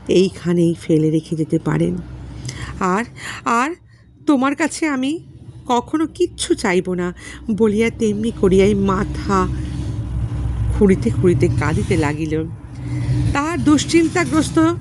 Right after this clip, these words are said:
দুর্ভাগা পিতা অত্যন্ত অসময়ে অকালে মরিতেছে। আজ আর তাহার কাণ্ডজ্ঞান ছিল না। এত লোকের সম্মুখে কি বলিতেছে, কি করিতেছে,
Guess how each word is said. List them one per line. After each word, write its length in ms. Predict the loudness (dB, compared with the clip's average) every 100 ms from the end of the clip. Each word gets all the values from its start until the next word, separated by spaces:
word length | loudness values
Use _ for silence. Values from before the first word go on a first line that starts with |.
| -6 -10 -4
দুর্ভাগা 720 | 4 6 6 2 -6 -4 -2 -2
পিতা 380 | -4 -2 0 -2 -6 -18 -12 -4
অত্যন্ত 720 | -4 -4 -2 -2 0 2 2 2 -4 -2 -2
অসময়ে 600 | -2 0 0 2 2 2
অকালে 420 | -2 -2 0 2
মরিতেছে। 640 | 4 2 0 0 0 -2 -2 -12 -18 -18 -12 -4
আজ 320 | -2 0 0
আর 140 | 0 0 -8 -16 -14 -14 -6 -4
তাহার 320 | -2 0 -2 -2
কাণ্ডজ্ঞান 680 | -2 -2 -4 -6 -4 -4
ছিল 280 | -4 -4 -2
না। 240 | 0 -2 -6 -12 -16 -14 -14 -6
এত 260 | -2 2 4
লোকের 440 | 6 4 4 0
সম্মুখে 640 | 0 0 0 0 -4 -4 -6 0
কি 280 | 4 4
বলিতেছে, 600 | 6 2 2 -4 -2 -4 -4 -2
কি 200 | 4 4
করিতেছে, 640 | 4 0 0 -4 -2 -2